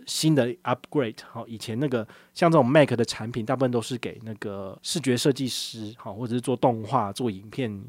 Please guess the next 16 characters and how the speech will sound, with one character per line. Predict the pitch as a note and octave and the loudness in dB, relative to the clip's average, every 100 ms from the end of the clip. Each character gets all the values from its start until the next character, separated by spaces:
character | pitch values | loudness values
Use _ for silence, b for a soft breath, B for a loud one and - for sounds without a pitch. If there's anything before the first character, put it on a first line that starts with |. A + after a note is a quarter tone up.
| B2+ | -8
相 | - A2+ | -4 0
关 | A2+ A#2 | 0 0
的， | A#2 - B B | -2 -8 B B
那 | D#3+ | 2
现 | F3+ | 4
在 | E3+ D3 | 6 6
应 | |
该 | C3 | 2
也 | |
算 | G#2 C3+ | 0 0
是 | B2+ | 0
蛮 | G#2 | -2
商 | G#2+ - A2 | -2 -2 0
用 | B2 G#2 | -2 -2
化 | - G#2 F2+ | 0 -2 -2
的。 | - | -12